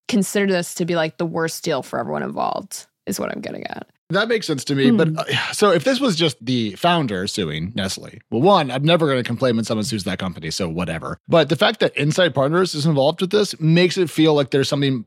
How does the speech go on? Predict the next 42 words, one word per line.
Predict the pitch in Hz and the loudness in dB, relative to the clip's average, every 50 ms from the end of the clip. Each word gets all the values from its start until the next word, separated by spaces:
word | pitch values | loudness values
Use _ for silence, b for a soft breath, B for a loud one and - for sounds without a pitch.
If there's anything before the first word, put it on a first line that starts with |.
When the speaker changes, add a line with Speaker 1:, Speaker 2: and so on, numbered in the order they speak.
| _ - | _ -4
Speaker 2:
probably | - 143 135 127 131 127 | -2 0 0 2 2 0
more | 117 120 120 123 | 2 2 2 0
substantive, | 120 - 104 - - - 107 110 113 170 185 185 - _ _ _ _ - | 0 -2 -6 -6 -4 -4 -2 -2 0 -2 -2 -4 -6 _ _ _ _ -2
if | 151 | 2
that | 123 165 170 | 4 4 4
makes | 180 180 165 | 4 4 2
sense, | - 190 180 180 180 - | 2 2 2 2 0 -2
because | - - 147 - - - | 0 0 4 6 6 6
Speaker 1:
That's | 415 - | 6 6
Speaker 2:
I | |
don't | - 165 170 | 4 4 4
Speaker 1:
fair. | 160 | 4
Speaker 2:
think | 190 190 165 | 4 2 2
they'd | 147 123 - | 2 2 2
put | 156 147 | 0 2
their | - 139 131 | 2 2 2
name | 127 123 127 127 | 2 2 2 2
on | 127 | 2
the | 120 117 | 2 0
lawsuit | 117 113 113 120 120 - 131 123 117 107 98 _ _ - | 0 0 0 -2 -2 0 0 0 0 -2 -4 _ _ -2
if | 143 - | 0 2
they | - 147 139 | 4 4 2
didn't | 131 113 147 143 135 139 131 110 - - _ _ _ - | 4 2 2 2 2 0 -2 -4 -6 -10 _ _ _ 4
really | 147 165 170 156 139 | 6 6 6 6 4
think | 127 139 123 | 2 2 2
they | 131 | 2
had | 127 120 | 2 2
a | 123 | 2
case, | - 175 156 127 | 2 2 2 0
because | - - - 175 160 135 107 | 0 0 2 2 2 2 2
V | 95 185 190 | 2 0 2
Cs | 170 - 180 151 156 | 2 0 0 0 2
are | 151 135 | 0 2
very | 123 131 147 147 151 147 143 139 135 127 127 - | 2 2 2 2 2 2 2 2 0 -2 -2 -2
averse | - 135 120 104 151 147 147 - | -2 -2 0 2 2 2 2 2
to | - - | 0 -2
having | 131 135 123 131 123 123 | -2 0 0 0 0 0
negative | 127 143 135 139 127 113 | 0 0 0 0 -2 -2
signaling | - - - 151 139 156 165 180 185 180 | -4 -4 -4 -2 0 2 2 2 2 2
risk | 175 185 185 - - | 2 2 0 0 0
around | 185 180 185 190 | 2 2 2 2
themselves. | 190 190 190 - 208 202 208 208 - | 2 0 2 2 0 0 0 -2 -6